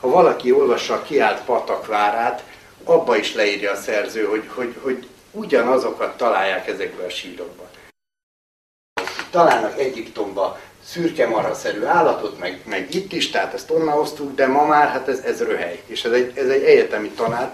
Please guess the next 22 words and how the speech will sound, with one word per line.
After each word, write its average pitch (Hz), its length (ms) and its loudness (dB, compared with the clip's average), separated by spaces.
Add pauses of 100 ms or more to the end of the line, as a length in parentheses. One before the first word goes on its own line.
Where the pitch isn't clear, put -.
pont 139 240 0
a 107 60 -2
Minden 95 320 -6
Tudás 95 320 -8
Egyetemén 98 540 -8
volt, 175 300 0 (680)
egy 117 140 -10
gödöllői 110 540 2
úri 120 240 2
ember, 127 500 2 (440)
ráadásul 104 520 0
én 104 120 -4
onnan 101 220 -4
jöttem, 95 400 -4
ezért 92 340 -2
zavar 92 380 -2
különösen. 120 540 -6 (760)
Tehát 127 300 4 (720)
bebuz-, 151 440 8
bebizonyítja, 123 1200 4 (300)
hogy 123 120 -4
az 120 100 0